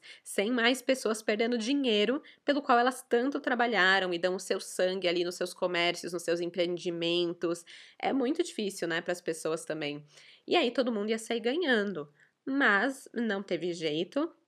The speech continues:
Eu não sei se a Marta que não aceitava, se ela que fugia, se ela não tinha uma família com condições de fazer um tratamento com ela, né? E também não se tem isso no, no estado. Então, o jeito foi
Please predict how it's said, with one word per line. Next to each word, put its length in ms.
Eu 100
não 100
sei 300
se 180
a 80
Marta 400
que 120
não 120
aceitava, 560
se 120
ela 120
que 140
fugia, 680
se 140
ela 180
não 140
tinha 640
uma 140
família 340
com 140
condições 880
de 220
fazer 420
um 100
tratamento 540
com 200
ela, 320
né? 240
E 100
também 360
não 180
se 160
tem 340
isso 240
no, 460
no 120
estado. 640
Então, 480
o 140
jeito 340
foi 480